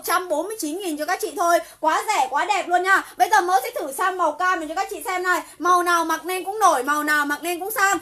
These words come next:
Rồi Kim Loan Phạm một trăm bốn mươi chín nghìn màu đỏ ok này. Trần Kim Thoa một trăm bốn mươi chín nghìn màu đen ok này. Chốt nhanh, chốt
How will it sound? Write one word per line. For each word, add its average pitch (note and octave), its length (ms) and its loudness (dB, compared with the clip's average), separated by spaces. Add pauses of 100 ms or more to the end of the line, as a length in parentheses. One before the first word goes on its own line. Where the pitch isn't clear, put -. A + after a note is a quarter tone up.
(120)
Rồi F4 240 8
Kim G#4+ 200 -6
Loan G#4 200 -2
Phạm F#4+ 240 0
một D#4 200 -2
trăm F#4+ 200 -2
bốn D#4 140 0
mươi G4+ 120 -8
chín F4 180 -2
nghìn F4+ 200 -4
màu D4+ 160 -2
đỏ C#4 240 2
ok E4 160 0 (160)
này. F#4 180 4 (200)
Trần F#4+ 240 2
Kim G#4+ 200 -6
Thoa G#4 220 0
một F4 220 2
trăm F#4+ 200 -2
bốn D#4+ 120 2
mươi G4 120 -6
chín F4+ 200 -4
nghìn F4 180 -4
màu D4+ 180 -2
đen F4 200 2
ok F4 140 -2
này. F4 340 2 (200)
Chốt A4+ 260 0
nhanh, G#4+ 240 0
chốt A4+ 140 -2